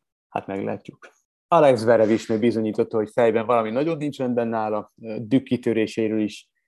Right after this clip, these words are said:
és a barátnő bántalmazásról is híres teniszező, ezúttal a székbíró székén verte szét az ütőjét, egy, ö, az acapulcói tenisztalán egy páros meccs során egy vitatott szituációt követően. Ő kint látta a labdát, a székbíró nem,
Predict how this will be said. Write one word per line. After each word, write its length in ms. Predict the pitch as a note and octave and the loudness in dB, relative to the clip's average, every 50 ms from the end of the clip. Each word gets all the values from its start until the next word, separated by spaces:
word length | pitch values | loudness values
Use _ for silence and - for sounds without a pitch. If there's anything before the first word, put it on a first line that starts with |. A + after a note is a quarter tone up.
| _ _ | _ _
és 180 | - A2 - - | -10 -6 -2 0
a 220 | A2+ A2 A2 A2+ | 0 0 0 -4
barátnő 440 | B2 A2+ A2 G#2 G2+ G2 - A2 G#2+ | -4 -2 0 0 0 -2 -2 -4 -2
bántalmazásról 800 | G#2+ G#2+ G#2 G#2 G#2+ G#2 G#2 G#2+ G#2+ G#2 A2 G#2+ G#2+ - A2+ A2 | 0 -2 -2 -2 -4 -4 -4 -2 -2 -2 -2 -4 -4 -6 -8 -8
is 160 | G#2 G#2+ - | -8 -8 -6
híres 260 | - G#2+ A2 G#2+ - | -6 -6 -6 -6 -6
teniszező, 480 | - A#2 G#2+ G#2+ G2+ A2+ A2 G2 A2+ A2 | -6 -6 -4 -4 -4 -4 -4 0 0 0
ezúttal 280 | G#2 A2 G#2+ - A2 | 0 0 -2 0 0
a 80 | G#2+ G2+ | 0 0
székbíró 580 | - - - D3 C#3 A2+ G#2 G2+ G#2 G#2 G2+ F#2+ | -2 -2 0 2 2 2 0 -2 -2 -2 -2 -4
székén 500 | - - - A2 G2+ G2+ - G#2+ G2+ G2 | -6 -4 -2 -2 -2 -2 -4 -8 -2 0
verte 280 | G#2 G2+ - - G2 | 0 0 0 -4 -8
szét 260 | - - A2 G2+ - | -6 -4 -6 -6 -4
az 100 | G2+ F#2 | -6 -4
ütőjét, 460 | A2+ C3+ C3 - A#2+ A2+ G#2+ G#2 G#2 - | -4 -6 -4 -2 0 0 0 0 0 -2
egy, 200 | G2+ G2+ G2+ G#2+ | -4 -2 -2 0
ö, 180 | G#2 G#2 G#2 G2+ - _ _ _ _ _ _ - | 0 0 0 0 -4 _ _ _ _ _ _ -12
az 120 | G#2 A2 | -4 -2
acapulcói 520 | C3 - B2+ A2+ - A#2+ G#2+ A2 - A2 | -2 -2 -2 -4 -2 -4 -6 -4 -6 -6
tenisztalán 540 | G#2+ A#2 A2+ A2 G2+ - - A2+ A2 A2 G#2+ | -4 -4 -4 -6 -6 -6 -6 -6 -6 -4 -6
egy 140 | G#2+ G#2 - | -6 -8 -6
páros 360 | - A#2 G#2+ G#2+ G#2+ G2+ - | -6 -4 -2 -2 -2 -4 -4
meccs 160 | - G#2 G2 | -6 -8 -8
során 260 | - - A2 G#2+ G#2 G2+ | -6 -4 -4 -2 -2 -4
egy 120 | G2+ G2 | -6 -4
vitatott 420 | G#2+ A#2 - G#2+ F#2+ G#2 G2 F#2+ | -6 -4 -4 -4 -4 -4 -6 -8
szituációt 680 | - - G2 - G#2+ G2+ G2 F#2+ - - G#2+ G2 - - | -6 -8 -6 0 0 0 0 -2 -4 -4 -4 -4 -4 -2
követően. 680 | - G#2+ A2+ A2 - - B2 B2 A#2+ B2 A#2+ B2 _ _ _ _ _ - | 2 4 4 4 4 4 2 2 4 2 0 -4 _ _ _ _ _ -4
Ő 160 | B2 A2 - | -4 -4 -2
kint 220 | - D#3+ D3 C3 - | -2 -2 -2 0 0
látta 300 | C3 A#2 G#2+ - - G#2+ | -2 -2 -2 -4 -4 -4
a 20 | |
labdát, 340 | G#2+ G#2 G2+ G#2+ G2+ G2 G2+ | -4 -2 -4 -4 -6 -6 -6
a 60 | G#2 | -10
székbíró 500 | - - A2+ G#2+ G2 G2 G2+ F#2+ F#2+ F#2 | -8 -6 -6 -6 -4 -6 -6 -6 -6 -4
nem, 440 | G#2+ C#3 C#3 C3+ B2 A#2+ A#2 - | -2 -2 0 0 0 -2 -4 -6